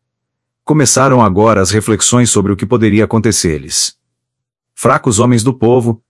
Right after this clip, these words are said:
sem o menor amparo, porque tinham, eram, eram os senhores de engenho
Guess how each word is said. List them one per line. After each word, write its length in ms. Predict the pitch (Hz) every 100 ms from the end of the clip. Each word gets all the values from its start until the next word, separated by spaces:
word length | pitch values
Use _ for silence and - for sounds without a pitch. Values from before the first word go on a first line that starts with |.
| -
sem 280 | - 156
o 60 | 147
menor 500 | 131 104 104 123 110
amparo, 680 | 95 90 - 117 117 90 76
porque 240 | - 131 127
tinham, 380 | - 127 123
eram, 180 | 113 113
eram 220 | 120 120
os 100 | 110
senhores 540 | - 110 101 110 117 95
de 100 | 107
engenho 520 | 101 95 107 98 82